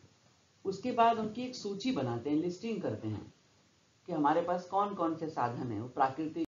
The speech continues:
हैं, मानव निर्मित हैं, सांस्कृतिक हैं। तो उनको एक लिख कर, उनका लेखन करके उसकी एक सूची बनाते हैं। उसके बाद इन साधनों की साफ सफाई करना। बच्चों, हम, उम,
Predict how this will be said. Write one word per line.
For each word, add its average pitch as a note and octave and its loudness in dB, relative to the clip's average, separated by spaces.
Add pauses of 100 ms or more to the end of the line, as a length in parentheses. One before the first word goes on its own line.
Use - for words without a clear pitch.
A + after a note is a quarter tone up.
हैं, D3 -4
मानव C#3+ 0
निर्मित C3+ -4
हैं, C3 -10 (380)
सांस्कृतिक D#3+ -4
हैं। C3 -6 (260)
तो E3 -8
उनको F3 4
एक G#3 4 (480)
लिख - -4
कर, G#3+ 6
उनका E3 0
लेखन D3+ -2
करके F3+ -8
उसकी F3+ -6
एक F3 -12 (100)
सूची F3+ -6
बनाते A2+ -6
हैं। G#2+ -8 (680)
उसके G3 -4
बाद A#3+ 2 (380)
इन A3 -4
साधनों D#3 2
की G3 -10
साफ C#3 2
सफाई C#3+ -4
करना। G2+ -6 (880)
बच्चों, F3+ 2
हम, G#3+ 0
उम, D#3+ -6